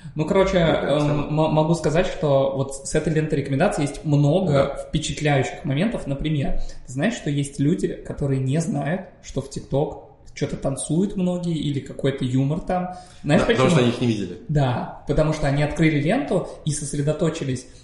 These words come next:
Speaker 1: на каком-то предпринимательском контенте, и
Speaker 2: Да.
Speaker 1: для них, им кажется, что, ну, что просто, блин, господи, TikTok — это социальная сеть для предпринимателей. Как это, типа, это что, какое-то особенное приложение?
Speaker 2: Покажи мне,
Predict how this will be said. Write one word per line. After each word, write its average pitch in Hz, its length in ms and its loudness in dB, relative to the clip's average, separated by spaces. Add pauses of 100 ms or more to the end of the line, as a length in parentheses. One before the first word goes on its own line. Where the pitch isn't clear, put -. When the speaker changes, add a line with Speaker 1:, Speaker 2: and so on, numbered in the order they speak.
Speaker 1:
на 135 320 0
каком-то 135 320 -4
предпринимательском 151 800 -2
контенте, 202 540 -2
и - 160 0
Speaker 2:
Да. 135 60 4
Speaker 1:
для 147 180 8
них, 214 80 4 (220)
им 170 180 6
кажется, 196 420 2
что, - 440 -2 (100)
ну, 151 480 2
что - 280 -2
просто, - 580 2
блин, 165 200 6
господи, 165 380 -2
TikTok — 147 440 -4
это - 100 -8
социальная 139 440 -4
сеть 127 240 -4
для 131 120 -4
предпринимателей. 147 920 0 (240)
Как 170 380 4
это, 170 220 4
типа, - 440 -2 (160)
это 147 220 0
что, 147 240 -4
какое-то 147 340 0
особенное 143 440 0
приложение? 165 720 -4
Speaker 2:
Покажи 95 340 -10
мне, 92 180 -8